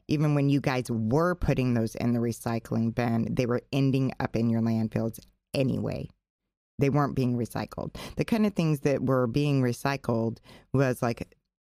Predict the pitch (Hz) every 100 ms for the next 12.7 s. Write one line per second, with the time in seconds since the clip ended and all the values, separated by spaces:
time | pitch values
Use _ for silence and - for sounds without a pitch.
0 | _ _ - 139 143 139 - - - 160
1 | 170 180 175 180 170 156 - 156 104 -
2 | - 139 135 127 139 151 156 170 165 151
3 | 131 123 123 - - - - _ - 131
4 | 127 123 120 120 117 117 117 127 117 117
5 | - - - 143 143 _ _ - 131 131
6 | 127 127 127 127 123 123 _ _ _ _
7 | _ - - _ - 120 - 117 101 -
8 | - - - _ - 117 123 117 117 123
9 | 117 110 131 123 127 120 117 117 117 113
10 | - - 123 113 - 92 95 - - 95
11 | - - - - - _ _ _ _ _
12 | _ 165 185 165 143 139